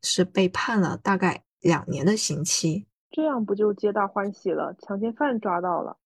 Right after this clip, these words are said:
Speaker 1: 对，但是哦，我们现在来看整个斯卡伯勒地区。在刚刚说到这个第四起，就是Anthony犯的这个案子发生之后，斯卡伯勒的强奸案一直发生，持续到了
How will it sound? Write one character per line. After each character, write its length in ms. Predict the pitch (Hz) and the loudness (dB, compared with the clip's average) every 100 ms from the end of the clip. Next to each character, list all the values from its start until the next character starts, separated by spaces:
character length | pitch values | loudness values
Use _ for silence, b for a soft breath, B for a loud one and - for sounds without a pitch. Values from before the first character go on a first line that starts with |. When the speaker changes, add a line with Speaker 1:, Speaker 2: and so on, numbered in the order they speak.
| _ | _
Speaker 1:
对， 320 | 247 185 - _ _ | 2 2 -2 _ _
但 160 | 254 254 | 0 2
是 220 | - 233 | 0 2
哦， 180 | 208 180 | 2 4
我 40 | 170 | 2
们 80 | |
现 140 | 185 226 | 2 2
在 80 | 208 | 2
来 100 | 185 | 2
看 200 | - 208 | -2 -2
整 160 | 170 | 0
个 120 | 185 | 2
斯 160 | 202 - | 0 -2
卡 160 | - 160 | 0 0
伯 140 | 165 | 2
勒 140 | 185 | 2
地 120 | 180 170 | 2 0
区。 380 | - - 104 _ _ _ _ | -2 -8 -10 _ _ _ _
在 140 | - 262 | 2 2
刚 180 | 262 262 | 2 2
刚 140 | 277 | 2
说 200 | - 240 | 2 2
到 140 | 240 | 2
这 80 | 240 | 0
个 100 | 226 | -2
第 200 | 220 240 | -2 -4
四 240 | 247 - 269 | -4 -2 0
起， 180 | - | 2
就 100 | 165 | 2
是 320 | 180 - 190 - | 2 2 0 0
Anthony 440 | - 262 277 185 | -2 0 2 0
犯 160 | 175 196 | 2 2
的 60 | 175 | 2
这 160 | 180 | 0
个 80 | 175 | -2
案 240 | - 208 196 | 0 2 0
子 220 | - 151 | -2 -4
发 180 | - 180 | 0 0
生 220 | 196 180 | 2 0
之 220 | 185 185 | 2 -2
后， 400 | 190 - 214 - _ _ _ | -2 0 0 0 _ _ _
斯 220 | - - 240 | -8 -2 0
卡 200 | - 185 | 2 2
伯 200 | 180 180 | 4 4
勒 120 | 208 | 4
的 140 | 190 | 2
强 300 | 185 - 170 | 0 0 0
奸 200 | 185 196 | 2 2
案 360 | - 214 185 - _ | 2 0 -2 -4 _
一 160 | 233 | -4
直 180 | 214 180 208 - | 0 0 0 0
发 140 | 190 | 0
生， 220 | 196 196 190 | 2 2 2
持 340 | - - 160 | 0 0 0
续 280 | 180 - 220 | 0 0 2
到 240 | 214 202 | 2 2
了 300 | 180 160 - | 2 0 -4